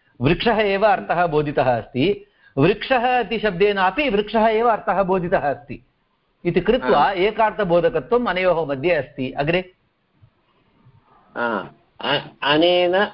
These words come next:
Speaker 2: समानाधिकरणं, ओ, अ, तदर्थमेव समानाधिकरणं भवति, यथा
Speaker 1: हा।
Speaker 2: वृक्षे औन्नत्यम् इत्युक्ते। हम्म।
Speaker 1: सत्यं।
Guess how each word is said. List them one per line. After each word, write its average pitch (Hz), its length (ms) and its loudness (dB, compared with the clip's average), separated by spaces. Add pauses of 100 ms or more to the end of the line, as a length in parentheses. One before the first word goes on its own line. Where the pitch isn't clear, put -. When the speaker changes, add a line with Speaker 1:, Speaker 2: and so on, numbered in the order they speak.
(120)
Speaker 2:
समानाधिकरणं, 165 1400 -2 (480)
ओ, 110 200 -10
अ, 123 760 -4 (1300)
तदर्थमेव 151 1000 0
समानाधिकरणं 139 1300 -2
भवति, 120 500 -4
यथा 120 680 0
Speaker 1:
हा। 143 380 4
Speaker 2:
वृक्षे 131 760 -8
औन्नत्यम् 117 1120 -6
इत्युक्ते। 107 760 -4 (380)
हम्म। 104 200 -6
Speaker 1:
सत्यं। 139 380 0